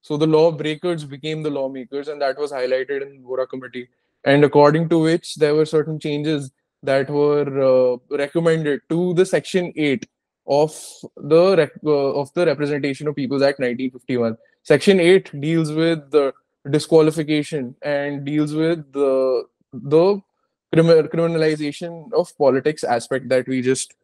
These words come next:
discussed. So the Section eight provides for disqualification on conviction for certain offences, according to which individual punished with a jail term of more than two years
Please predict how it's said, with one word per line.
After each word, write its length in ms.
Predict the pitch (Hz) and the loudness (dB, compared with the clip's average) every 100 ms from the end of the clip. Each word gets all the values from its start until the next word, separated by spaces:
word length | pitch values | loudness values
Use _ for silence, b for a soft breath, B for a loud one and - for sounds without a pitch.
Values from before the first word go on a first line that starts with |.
| _ _ | _ _
discussed. 440 | 139 - 127 120 - | 0 4 4 4 4
So 220 | 175 175 | 4 4
the 140 | 170 | 2
Section 320 | 170 151 190 | 0 -2 -4
eight 180 | 185 208 | -2 -2
provides 360 | - 160 156 156 | 0 2 2 0
for 120 | 202 | -4
disqualification 760 | 175 - 165 156 160 160 156 196 | -4 0 0 0 -4 -6 -6 -6
on 120 | 196 | -6
conviction 600 | 165 151 156 - 185 139 b b _ | -6 -6 -6 -2 -2 -2 b b _
for 160 | 165 170 | 4 4
certain 480 | 165 165 160 196 - | 4 2 2 -4 -6
offences, 480 | 156 151 151 190 165 | -4 -2 -2 -2 -2
according 360 | 156 156 160 | 0 0 0
to 80 | 175 | 0
which 180 | 175 - | 0 -2
individual 600 | 170 160 170 160 180 220 | -4 0 0 0 0 0
punished 360 | 165 156 175 190 | 0 0 -2 0
with 140 | 190 | 2
a 60 | 196 | 0
jail 320 | 147 151 175 | 0 0 0
term 260 | 180 185 190 | 0 -2 -2
of 120 | 180 | -6
more 220 | 160 165 | -2 2
than 180 | 175 196 | 2 2
two 160 | 185 160 | 0 0
years 320 | 151 196 | 2 0